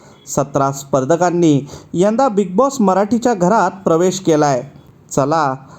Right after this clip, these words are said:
आज बघूया कोणाचे सोशल मीडियावर किती फॉलोअर्स आहेत. हे फॉलोअर्स बिग बॉस मराठीच्या घरात जाण्या अगोदरचे आहेत. सर्वात कमी फॉलोअर्स आहेत ते म्हणजे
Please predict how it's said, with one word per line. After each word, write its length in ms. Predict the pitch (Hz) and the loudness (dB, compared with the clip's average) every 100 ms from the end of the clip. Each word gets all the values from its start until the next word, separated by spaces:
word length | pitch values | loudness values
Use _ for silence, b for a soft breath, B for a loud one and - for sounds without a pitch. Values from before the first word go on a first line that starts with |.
| B - | B -4
आज 260 | 123 139 135 | -2 -2 -2
बघूया 480 | 143 143 190 151 | -2 2 2 2
कोणाचे 520 | 175 190 175 196 208 254 | 0 0 2 2 0 -2
सोशल 480 | - 208 202 285 | 2 0 2 0
मीडियावर 640 | 262 262 254 262 233 160 202 214 | 0 0 2 2 2 2 2 -2
किती 240 | 175 156 220 | -6 -2 0
फॉलोअर्स 520 | 180 151 151 151 147 | 2 0 2 0 0
आहेत. 280 | 143 156 135 - - _ - | 0 0 -2 -4 -20 _ -4
हे 100 | 139 | -2
फॉलोअर्स 640 | 147 147 143 185 185 151 147 | 0 0 2 2 2 0 -2
बिग 180 | 185 180 | -2 0
बॉस 240 | 196 269 262 | 0 0 0
मराठीच्या 640 | 196 190 214 220 233 247 | 0 2 0 0 0 -2
घरात 360 | 196 185 226 180 170 | 0 2 2 0 -2
जाण्या 360 | 165 151 196 180 | 0 0 0 0
अगोदरचे 480 | 151 160 143 139 | 2 0 0 0
आहेत. 280 | 147 135 135 - - - _ | 0 0 -2 -4 -14 -20 _
सर्वात 440 | - - 131 131 135 - | -8 -2 0 0 -2 -2
कमी 240 | 139 131 165 | -2 0 0
फॉलोअर्स 520 | 156 151 151 160 156 | 0 2 2 0 0
आहेत 280 | 160 180 147 - B B _ - | 0 0 -2 -6 B B _ 0
ते 120 | 247 | 2
म्हणजे 520 | 247 226 220 180 220 | 2 2 2 0 -2